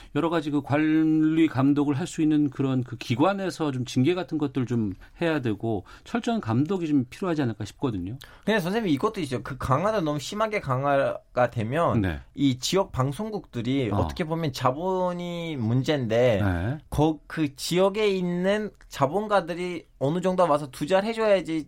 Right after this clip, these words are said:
Speaker 2: 지방에서도 이제 시-, 방송국들이 너무 이렇게 승승장구 이렇게 활발하게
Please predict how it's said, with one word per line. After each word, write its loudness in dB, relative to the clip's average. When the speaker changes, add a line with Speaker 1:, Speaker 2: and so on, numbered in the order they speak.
Speaker 2:
지방에서도 -2
이제 -2
시-, -10
방송국들이 -2
너무 0
이렇게 0
승승장구 -2
이렇게 -2
활발하게 0